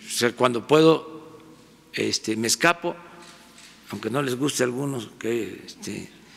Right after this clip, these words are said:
yo me vaya un rato al béisbol, ¿sí? Eh, y estoy muy bien, muy a gusto, muy feliz de estar sirviendo a mi patria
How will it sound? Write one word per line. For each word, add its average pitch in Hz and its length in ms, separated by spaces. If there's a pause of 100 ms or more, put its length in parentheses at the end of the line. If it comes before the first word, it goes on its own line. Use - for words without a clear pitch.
(420)
yo 120 120
me 131 100
vaya 123 600
un 120 100
rato 127 320
al 113 100
béisbol, 135 460 (760)
¿sí? - 280 (640)
Eh, 107 720 (760)
y - 60
estoy 135 300
muy 131 340
bien, 180 580
muy 175 440
a 165 80
gusto, 190 600 (520)
muy 160 240
feliz 170 960 (260)
de 120 80
estar 147 420
sirviendo 135 880 (440)
a 110 100
mi 113 140
patria 127 600